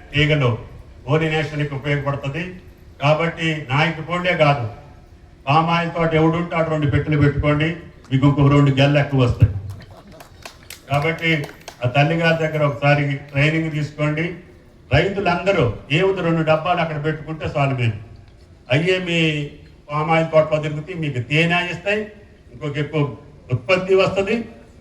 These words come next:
మీకు డబ్బులు ఇచ్చేది, ఆరోగ్యాన్ని ఇచ్చేది తేనెటీగ. ఆ తల్లి చెప్పింది కాబట్టి పామ్ ఆయిల్ తోటలో ఉన్నోళ్ళందరూ సభ్యులైనా ఉండొచ్చు, ఏ పార్లమెంట్ సభ్యులైనా ఉండొచ్చు,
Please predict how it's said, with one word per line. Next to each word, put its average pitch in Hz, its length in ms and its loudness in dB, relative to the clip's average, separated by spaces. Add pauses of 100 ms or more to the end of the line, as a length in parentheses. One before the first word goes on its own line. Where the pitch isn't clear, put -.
మీకు 139 240 0
డబ్బులు 165 360 0
ఇచ్చేది, 208 380 -4 (180)
ఆరోగ్యాన్ని 190 560 -2
ఇచ్చేది 190 380 -6 (220)
తేనెటీగ. 143 440 -4 (720)
ఆ 127 120 -2
తల్లి 170 280 2
చెప్పింది 165 380 -2
కాబట్టి 147 380 2 (480)
పామ్ 160 280 2
ఆయిల్ 170 220 0
తోటలో 156 260 2 (100)
ఉన్నోళ్ళందరూ 156 640 2 (160)
సభ్యులైనా 151 440 0 (100)
ఉండొచ్చు, 139 380 0 (920)
ఏ 165 40 4 (160)
పార్లమెంట్ 160 440 0 (100)
సభ్యులైనా 151 500 0
ఉండొచ్చు, 147 420 -2